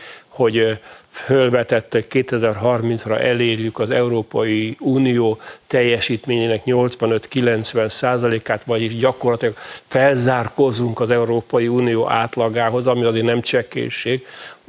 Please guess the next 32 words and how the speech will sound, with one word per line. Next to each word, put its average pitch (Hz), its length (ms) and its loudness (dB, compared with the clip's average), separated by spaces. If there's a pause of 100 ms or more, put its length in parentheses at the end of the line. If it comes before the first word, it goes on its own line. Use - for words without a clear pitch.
(140)
Én 139 160 4
nekem, 127 420 2
ö, 151 80 0 (260)
ezzel 135 360 2
itt 120 140 -2
az, 123 380 0 (580)
az 131 340 0
volt, 120 380 2
ami 120 240 0
a 117 80 4
legjobban 120 560 0
tetszett - 420 -4
ebben 117 280 0
az 113 140 0
összefoglalásban, 113 1200 -2
hogy 110 280 -2 (1040)
tulajdonképpen 135 800 2
az 110 120 0
Or-, 143 340 2
az 110 260 0
Orbán 135 640 2
kormány 131 500 2
nem 143 260 2
csak - 300 -2
rövid, 123 400 2
hanem 117 360 0
hosszú 147 360 0
távra 117 380 0
is 113 140 -2
gondolkodik. 113 600 -2
Számos 143 640 0
olyan, 120 420 0